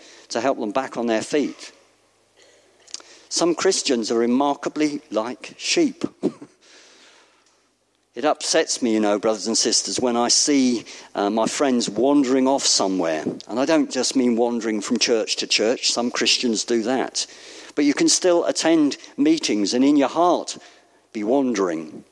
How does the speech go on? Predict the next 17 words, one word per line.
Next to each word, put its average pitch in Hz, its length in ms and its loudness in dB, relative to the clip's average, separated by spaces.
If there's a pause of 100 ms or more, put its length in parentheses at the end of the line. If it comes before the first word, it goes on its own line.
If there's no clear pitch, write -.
all 107 220 0
over 113 240 0
the 80 140 -8
place. - 540 -8 (1160)
When 165 300 2
we 196 220 4
wander, 120 680 2 (340)
we 151 200 4
are 139 80 4
vulnerable 151 500 2
to 143 220 0
attack 135 420 -2
from 113 240 -2
wild 135 340 2
beasts. - 640 0 (280)
The 117 160 -4
devil 156 640 2